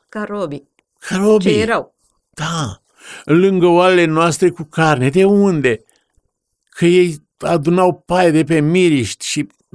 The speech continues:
Speaker 2: erau vai de mama lor. „N-am, mâncam pâine să ne săturăm.”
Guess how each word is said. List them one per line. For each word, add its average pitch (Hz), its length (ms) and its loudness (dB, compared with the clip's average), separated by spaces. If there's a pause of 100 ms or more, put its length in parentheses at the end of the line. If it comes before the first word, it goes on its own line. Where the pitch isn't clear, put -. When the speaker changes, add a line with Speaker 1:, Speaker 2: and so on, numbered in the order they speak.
(360)
Speaker 2:
erau 160 240 -2
vai 170 200 0
de 175 120 2
mama 165 320 0
lor. 139 340 -2 (440)
„N-am, 147 420 -10 (220)
mâncam 165 460 0
pâine 190 580 0
să 151 140 -4
ne 156 120 0
săturăm.” 165 920 0